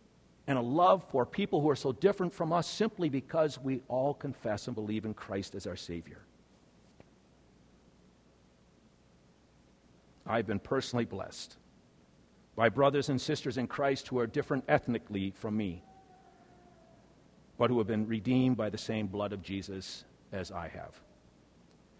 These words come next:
My life and my faith is so much richer because of these relationships I have with brothers and sisters in Christ who speak a different language than me, who come from a different country than me,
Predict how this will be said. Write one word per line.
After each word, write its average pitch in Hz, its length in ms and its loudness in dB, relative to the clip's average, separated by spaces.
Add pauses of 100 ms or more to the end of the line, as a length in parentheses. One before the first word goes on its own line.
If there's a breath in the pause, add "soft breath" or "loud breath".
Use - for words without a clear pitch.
(220 soft breath)
My 110 200 6
life 127 380 6
and 113 80 -2
my 113 140 0
faith 127 380 0
is 104 80 -4
so 156 240 0
much 139 260 0
richer 123 540 0 (960)
because 127 480 4
of 110 160 -2
these 113 220 -2
relationships 113 680 -2
I 110 120 -2
have 113 200 2
with 104 160 0
brothers 120 340 0
and 107 120 -2
sisters 117 360 -4
in 101 120 -4
Christ 127 420 0
who 107 180 0 (380 loud breath)
speak 165 320 4
a 143 60 2
different 120 280 0
language 143 440 2
than 135 120 4
me, 143 280 2 (880)
who 107 120 -4
come 139 200 0
from 135 140 0
a 120 60 0
different 123 300 0
country 151 320 0
than 127 160 2
me, 131 300 2